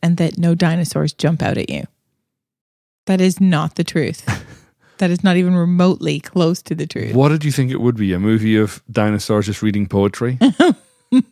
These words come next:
Speaker 1: don't know. But there's definitely dinosaurs. I can think of, like,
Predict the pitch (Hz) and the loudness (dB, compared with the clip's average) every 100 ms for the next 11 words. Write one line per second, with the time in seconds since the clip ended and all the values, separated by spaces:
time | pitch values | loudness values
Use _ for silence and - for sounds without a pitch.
0 | _ _ _ - 190 180 156 196 - - | _ _ _ -4 -2 -2 -2 -4 -6 -14
1 | - _ _ - 190 190 196 - 196 190 | -20 _ _ -4 0 2 0 0 0 0
2 | 220 214 208 202 170 170 170 180 175 - | -2 -2 -4 -4 -4 -2 -2 -2 -2 -2
3 | 185 202 180 185 170 156 | 0 2 2 0 0 -4